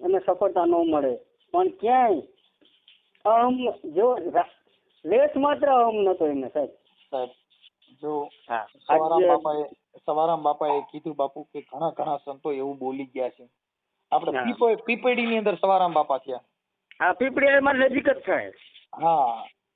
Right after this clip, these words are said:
Speaker 2: એને કીધું કે નર તું નથી રહેવાનો.
Speaker 1: હા, સાહેબ, હા.
Speaker 2: અને માથે છે સદગુરુનો ધારો.
Speaker 1: હા.
Speaker 2: હા, જેને સદગુરુ સ્નેહ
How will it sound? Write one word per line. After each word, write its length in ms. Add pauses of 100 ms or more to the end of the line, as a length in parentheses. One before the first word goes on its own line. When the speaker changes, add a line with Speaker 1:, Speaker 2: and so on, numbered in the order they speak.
(120)
Speaker 2:
એને 220
કીધું 260
કે 80
નર 280
તું 220
નથી 280
રહેવાનો. 440 (1120)
Speaker 1:
હા, 160
સાહેબ, 240
હા. 200
Speaker 2:
અને 140
માથે 380
છે 160
સદગુરુનો 640
ધારો. 380 (640)
Speaker 1:
હા. 360 (640)
Speaker 2:
હા, 480 (340)
જેને 240
સદગુરુ 500
સ્નેહ 500